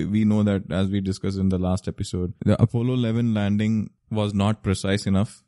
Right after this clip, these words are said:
Uh, they had moved a considerable distance away from the landing site, uh, due to various reasons. So the mission objective in this one was, first thing was to go and land in the precise location.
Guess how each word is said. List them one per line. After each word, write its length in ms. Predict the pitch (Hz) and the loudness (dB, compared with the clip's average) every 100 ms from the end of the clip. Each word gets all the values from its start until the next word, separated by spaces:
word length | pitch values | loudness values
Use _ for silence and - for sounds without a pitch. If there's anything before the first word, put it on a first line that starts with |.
| - | -10
Uh, 120 | 85 87 | -6 -2
they 180 | 92 | 2
had 340 | 104 101 98 - | 2 2 0 -2
moved 420 | 90 101 101 104 95 | 0 4 4 4 2
a 40 | |
considerable 580 | - 95 98 101 98 98 | 2 2 4 2 2 2
distance 400 | 98 - 95 95 | 0 0 0 0
away 240 | 92 98 | 2 2
from 240 | - 95 92 | 2 2 2
the 100 | 92 | 2
landing 380 | 90 90 92 | 2 2 2
site, 400 | 98 82 87 92 - - | 0 -2 -2 -4 -10 -8
uh, 240 | 85 87 87 | -4 -2 -2
due 140 | 90 | -2
to 100 | 92 | -2
various 440 | 90 90 90 - - | 0 0 -2 -4 -4
reasons. 500 | 90 90 87 101 - _ _ _ _ _ _ _ _ _ _ | -4 -2 -2 -4 -8 _ _ _ _ _ _ _ _ _ _
So 180 | - 113 | -2 0
the 160 | 104 110 | 0 0
mission 340 | 110 107 127 | 0 0 0
objective 400 | 117 110 104 113 | 0 -2 -2 0
in 160 | 110 104 | 2 2
this 180 | 107 - | 0 -2
one 180 | 113 | 0
was, 140 | 107 104 | 0 -2
first 280 | 104 101 - | -4 -6 0
thing 180 | 104 | 2
was 160 | 98 101 | 2 0
to 100 | 101 | -4
go 180 | 95 95 | -2 0
and 180 | 92 90 | 0 0
land 280 | 92 92 | 2 2
in 120 | 92 90 | 0 -2
the 80 | |
precise 420 | 80 92 87 87 85 | -2 -4 -4 -4 -4
location. 560 | 82 78 78 - - | -6 -6 -6 -8 -10